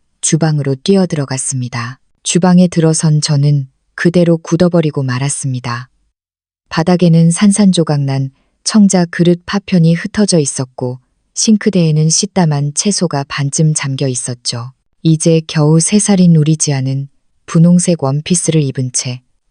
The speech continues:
겁에 질려 얼굴을 감싸 쥐고 쭈그리고 앉아 있었습니다.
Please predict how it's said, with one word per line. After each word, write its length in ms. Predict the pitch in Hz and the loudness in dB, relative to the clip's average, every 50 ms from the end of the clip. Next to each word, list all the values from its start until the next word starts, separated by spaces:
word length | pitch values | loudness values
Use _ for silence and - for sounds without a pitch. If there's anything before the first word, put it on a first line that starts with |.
| _ | _
겁에 340 | - - 170 160 160 180 180 | -6 -4 -2 0 2 2 0
질려 400 | 180 - - 170 160 160 165 160 | 0 0 0 2 2 4 4 2
얼굴을 440 | 156 147 143 147 - 170 160 165 165 | 2 2 0 0 2 2 2 2 2
감싸 440 | 160 - - 143 143 143 - 160 156 | 0 0 -2 -4 -2 -2 -2 -2 -2
쥐고 480 | 156 - - 143 135 - 143 139 139 139 _ _ _ _ _ _ | -4 -4 -6 -6 -4 -4 -4 -4 -4 -8 _ _ _ _ _ _
쭈그리고 480 | - - 214 208 214 202 196 180 - 170 | -4 -2 0 2 2 2 0 0 0 -2
앉아 320 | 160 135 131 135 135 170 160 | -2 -4 -6 -4 -2 -2 -2
있었습니다. 800 | 151 143 - 151 147 - - 139 131 123 123 120 117 120 123 127 | -2 -2 -4 -6 -6 -6 -6 -6 -6 -6 -6 -6 -8 -8 -10 -12